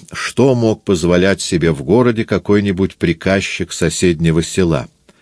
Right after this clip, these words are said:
тем более солдаты. В постные дни, когда запрещено было продавать вино на кружечном дворе, солдаты являлись туда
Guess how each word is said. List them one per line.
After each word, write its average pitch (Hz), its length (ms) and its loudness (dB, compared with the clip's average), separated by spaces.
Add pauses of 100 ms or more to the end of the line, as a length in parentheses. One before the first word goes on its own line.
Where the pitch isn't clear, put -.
тем 76 220 -2
более 78 300 2
солдаты. 80 600 -4 (720)
В - 160 -18
постные 98 460 2
дни, 87 180 0
когда 98 380 0
запрещено 82 680 -2
было 90 240 -2
продавать 95 580 -2
вино 92 340 0 (360)
на 87 180 0
кружечном 90 680 -2
дворе, 82 400 0 (520)
солдаты 95 640 0
являлись 90 640 0
туда 131 400 -2